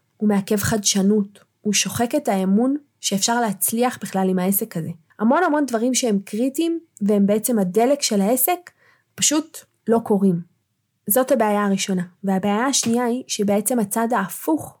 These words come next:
של הבעיה הראשונה, זה הרצון והשאיפה להיות ייחודיים, שיהיה לנו בידול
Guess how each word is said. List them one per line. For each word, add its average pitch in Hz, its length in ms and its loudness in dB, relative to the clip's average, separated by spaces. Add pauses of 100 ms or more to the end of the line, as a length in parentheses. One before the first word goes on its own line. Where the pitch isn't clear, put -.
(140)
של 202 180 0
הבעיה 185 340 -2
הראשונה, 180 420 -4 (400)
זה 214 140 2
הרצון 220 440 0
והשאיפה 196 500 -2 (140)
להיות 208 280 0
ייחודיים, 220 720 -2 (240)
שיהיה 202 220 -2
לנו 214 240 2
בידול 247 560 2